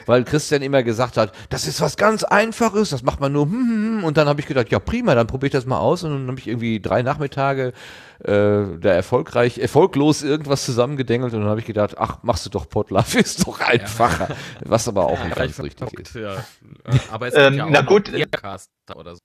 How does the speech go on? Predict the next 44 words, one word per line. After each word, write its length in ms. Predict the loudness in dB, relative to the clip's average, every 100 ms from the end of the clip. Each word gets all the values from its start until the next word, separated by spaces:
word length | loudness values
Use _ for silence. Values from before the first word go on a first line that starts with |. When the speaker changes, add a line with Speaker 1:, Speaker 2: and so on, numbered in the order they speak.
| -20
Speaker 2:
sowas. 180 | -20 -20 _ _ _ _ -20 _
Speaker 3:
Das 320 | -4 0 2 0
ist 100 | 0
erst 180 | 2 2
später 340 | 2 2 2
gekommen. 400 | 0 -4 -4 -6
Das 160 | -8 -12
ist, 520 | -10 -10 -12 -14 -18 _ -8 0
äh, 120 | 2
nach 240 | 4 4
meiner 240 | 2 0 -2
Zeit. 240 | -4 -2 -2
<laughs> 1080 | -2 -8 -10 -16 _ _ _ -10 -10 -12 2
Und 140 | 4 6
man 160 | 4
bastelt 340 | 4 2 0 0
ja 100 | 2
halt 160 | 4
ein 340 | 2 0 -2 -4
bestehendes 440 | -4 -2 0 0
System 380 | 0 -2 -2 -2
nicht 220 | -2 -6
rum. 160 | -8 -8 -8
Es 180 | -4 4
läuft 440 | 4 4 -2 -20 _
und 120 | -6 -4
man 140 | -2
spielt 240 | -4 -4
ab 140 | -4 -2
und 80 | -4
zu 160 | -4
vielleicht 240 | -2 0 -2
noch 160 | -6
ein 80 | -2
Update 320 | 0 0 2
ein, 200 | 4 4
aber, 500 | 2 2 2 0 -2 -10 -20 -20 -8
äh, 300 | 0 2 2 -2 _ -6
man 100 | -2
bastelt 300 | -2 -2 -4
da 60 | -4
nicht 180 | -4 -4
dran 140 | -2
rum. 200 | -2 -6